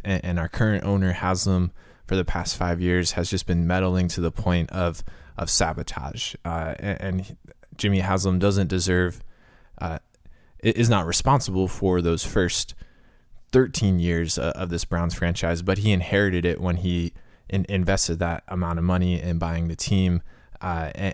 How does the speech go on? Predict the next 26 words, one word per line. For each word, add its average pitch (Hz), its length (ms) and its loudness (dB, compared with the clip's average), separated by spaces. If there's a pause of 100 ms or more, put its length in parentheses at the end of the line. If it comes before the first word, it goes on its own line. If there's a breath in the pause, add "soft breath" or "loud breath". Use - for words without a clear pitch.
and 92 260 -2
has 90 220 -2
not 92 280 0
done 92 220 0
anything 95 640 0
i-, 80 240 -4
in 90 220 -2
the 82 80 -2
five 82 320 -4
years 85 220 0
of 82 160 -4
owning 85 260 0
this 78 160 -4
team. 87 220 -2
He 95 120 -2
deserves 90 460 0
to 98 120 0
be 85 140 0
embarrassed 82 600 0 (320 soft breath)
by 85 180 2
the 85 100 2
Cleveland 85 460 -2
Browns 80 260 -4
fans. 82 300 -4
It 78 120 -2
was 78 340 -6